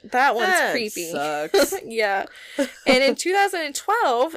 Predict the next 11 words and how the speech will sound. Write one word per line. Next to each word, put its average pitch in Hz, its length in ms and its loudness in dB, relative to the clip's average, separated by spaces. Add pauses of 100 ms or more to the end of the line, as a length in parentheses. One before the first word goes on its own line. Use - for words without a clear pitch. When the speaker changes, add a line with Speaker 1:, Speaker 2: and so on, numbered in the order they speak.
Speaker 1:
it 269 120 0
was 247 240 0
featured 311 540 -2
on 262 100 -2
an 277 140 -6
episode 247 600 -2
of 277 420 0 (340)
Speaker 2:
Ghost 180 220 -8
Adventures. 156 920 -10
Speaker 1:
No. 247 380 0
Speaker 2:
Nope. 208 220 -2